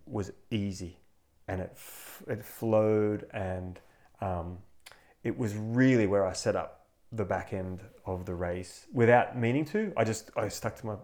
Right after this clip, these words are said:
I, you know, I, I left Tim there, I left Marie there, and, and I went off, um, um, to Dalgety, um, and we arrived in Dalgety just after dark,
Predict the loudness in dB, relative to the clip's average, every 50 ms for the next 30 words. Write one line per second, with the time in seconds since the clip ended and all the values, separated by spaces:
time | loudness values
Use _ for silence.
0 | -6 -6 -6 -6 -6 -6 -6 -4 -4 -4 -6 -6 -8 -8 -8 -6 -4 -2 0 0
1 | -2 -4 -8 -8 -6 -4 -4 -2 0 0 2 0 0 0 -2 -2 -2 -4 -4 -6
2 | -6 -4 -2 -2 -2 -2 0 0 0 0 0 -2 -6 -8 -12 -14 -18 -20 -20 -20
3 | -20 -20 -20 _ _ -10 -6 -4 -2 -2 -2 -2 -2 -2 -2 -4 -6 -10 -18 -20
4 | -12 -8 -6 -6 -4 -4 -6 -8 -10 -12 -16 -20 -20 -20 -20 -20 -20 -20 _ _
5 | _ _ _ _ _ -20 -20 -20 -20 _ _ _ _ _ _ -10 -8 -6 -4 -4
6 | -4 -4 -6 -8 -10 -6 -2 0 0 0 0 0 0 0 0 -2 -4 -6 -8 -10
7 | -8 -8 -6 -8 -8 -10 -14 -18 -20 -20 -20 -20 -20 -20 -20 _ _ -16 -12 -10
8 | -10 -10 -10 -10 -12 -10 -8 -8 -6 -4 -4 -2 -2 -4 -4 -6 -6 -8 -8 -10
9 | -12 -14 -20 -20 -20 -20 -20 -20 -20 -20 _ _ _ _ _ _ -8 -4 -4 -2
10 | -2 -2 -2 -4 -4 -6 -10 -14 -14 -12 -10 -8 -6 -6 -6 -6 -6 -4 0 0
11 | 2 2 0 -2 -6 -12